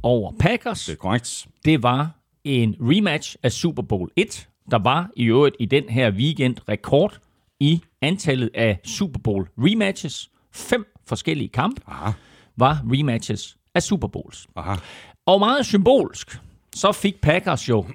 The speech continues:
Speaker 1: <clears throat> eller så fik Chiefs jo, øh, revenge, hævn, øhm, revanche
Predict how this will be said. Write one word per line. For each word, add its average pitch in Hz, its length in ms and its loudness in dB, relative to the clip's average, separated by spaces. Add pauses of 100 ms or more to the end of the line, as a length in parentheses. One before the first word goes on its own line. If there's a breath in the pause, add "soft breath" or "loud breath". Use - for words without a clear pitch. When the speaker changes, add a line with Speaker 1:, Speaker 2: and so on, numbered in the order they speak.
(120)
Speaker 1:
<clears throat> 123 320 -12
eller 131 120 2
så 135 140 0
fik - 320 -2 (160)
Chiefs 170 380 -2
jo, 101 340 2
øh, 98 160 -4 (580)
revenge, 143 500 -4
hævn, 247 300 -2 (360)
øhm, 120 840 -2 (560)
revanche 202 360 -2